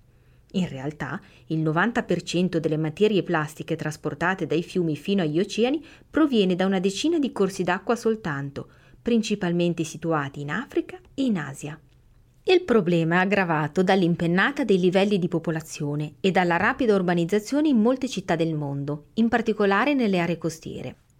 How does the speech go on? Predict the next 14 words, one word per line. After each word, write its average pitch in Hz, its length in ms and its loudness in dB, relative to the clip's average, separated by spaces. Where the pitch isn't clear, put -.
La 220 160 2
conservazione 233 840 2
degli 185 200 4
oceani 180 540 2
è 262 60 6
uno 339 220 6
degli 190 240 4
obiettivi 202 520 0
di 170 160 -2
sviluppo 202 420 0
sostenibile 226 760 2
delle 190 180 2
Nazioni 170 500 -2
Unite. 143 460 -8